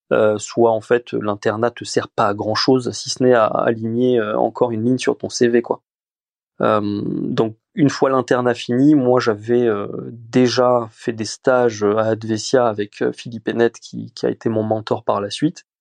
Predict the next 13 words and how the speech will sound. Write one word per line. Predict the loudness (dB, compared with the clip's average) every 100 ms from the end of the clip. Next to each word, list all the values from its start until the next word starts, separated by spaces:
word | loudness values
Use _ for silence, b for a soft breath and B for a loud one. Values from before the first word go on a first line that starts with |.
| _ _ _ _ _ _ _ _ 4
Et, | 6 6 6
euh, | 4 0
bah, | -2 -2 0
après | -2 -2 -4
deux | 0 0
années | 0
de | -2
pratique | -8 -8 -4 -2
G, | 4 4 4
c'est | 2
là | 0
qu'il | 0 0
m'a | 0 0 -8